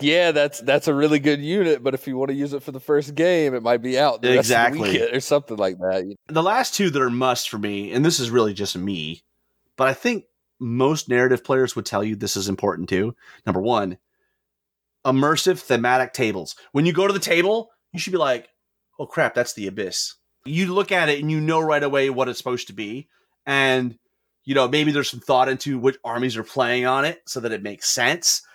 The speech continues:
Speaker 2: 'Cause, I mean, at the end of the day, if it's part of a big story arc, right,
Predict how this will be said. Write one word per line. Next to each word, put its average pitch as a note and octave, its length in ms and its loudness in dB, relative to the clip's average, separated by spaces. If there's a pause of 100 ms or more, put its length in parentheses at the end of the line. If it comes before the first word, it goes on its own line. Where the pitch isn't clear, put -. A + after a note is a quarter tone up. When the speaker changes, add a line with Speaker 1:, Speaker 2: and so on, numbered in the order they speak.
(120)
Speaker 2:
'Cause, G3 200 0
I C4 80 -2
mean, A3 160 -2
at F#3 100 0
the F#3+ 100 0
end F#3 100 4
of E3 60 0
the D#3+ 60 0
day, D3 320 4
if C3+ 200 0
it's B2+ 100 -8
part D#3 180 0
of C3 60 2
a B2 60 -2
big B2 180 -2
story A#2 320 0
arc, A#2 280 0 (180)
right, A2 180 -4